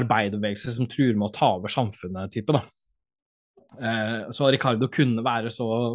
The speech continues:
fordomsfri og så ærlig som han var, for at han levde i en periode hvor klassekampen ikke var utviklet, og hvor det ikke fantes noen grunn. Altså, borgerskapet følte ikke på behovet for å forsvare seg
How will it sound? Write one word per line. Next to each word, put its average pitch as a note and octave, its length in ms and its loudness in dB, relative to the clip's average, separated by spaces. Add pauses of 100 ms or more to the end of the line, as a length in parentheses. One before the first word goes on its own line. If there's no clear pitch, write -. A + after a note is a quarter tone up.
fordomsfri A2 760 2
og D3+ 140 6
så A#2+ 160 -2
ærlig G#2+ 400 0
som A2+ 80 -6
han A#2 120 -4
var, G#3 200 4
for D#3 160 -2
at D3 80 -8
han D#3 80 0
levde C#3+ 240 0
i A2 80 2
en - 60 -6
periode C3 500 4 (380)
hvor C#3 100 0
klassekampen A#2 640 -2
ikke C3+ 220 -2
var A#2 100 -4
utviklet, A#2+ 480 2 (320)
og C#3 80 0
hvor D#3+ 80 6
det D#3+ 80 4
ikke - 160 -8
fantes B2+ 240 2
noen C#3 160 4
grunn. D#3 300 6 (500)
Altså, C3 160 -2
borgerskapet C3 640 0
følte D3+ 400 4
ikke D3 160 -4
på C#3 160 0
behovet C3+ 480 2
for C3 140 -2
å - 20 -6
forsvare G#2+ 480 0
seg D3+ 80 2